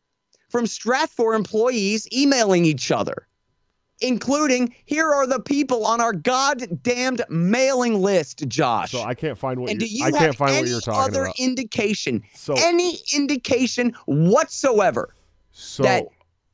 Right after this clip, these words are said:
Speaker 1: anything there says that he works for them, has ever even contacted them
Speaker 2: Mm.
Speaker 1: for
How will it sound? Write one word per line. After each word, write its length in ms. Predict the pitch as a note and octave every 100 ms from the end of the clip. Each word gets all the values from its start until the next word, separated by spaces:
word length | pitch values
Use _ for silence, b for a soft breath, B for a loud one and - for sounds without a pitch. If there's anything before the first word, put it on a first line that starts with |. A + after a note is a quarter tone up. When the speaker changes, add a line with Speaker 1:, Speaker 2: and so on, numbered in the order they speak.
| -
Speaker 1:
anything 580 | D4 F4+ F4+ F4 E4+ C#4
there 220 | C4+ C4
says 360 | - A#3 A#3
that 180 | F#3 F3+
he 320 | F3 C4+ C#4+ C#4
works 480 | F3+ D#3+ A#3+ C4+ -
for 120 | B3
them, 200 | B3 B3
has 180 | G#3 G#3+
ever 220 | B3 B3+
even 300 | B3+ C#4 C4
contacted 960 | - - F#4+ - - A#3 C#3+ C3+ D#3+
them 280 | F#3 G3 D3
Speaker 2:
Mm. 180 | B2+ G#2+
Speaker 1:
for 180 | A3+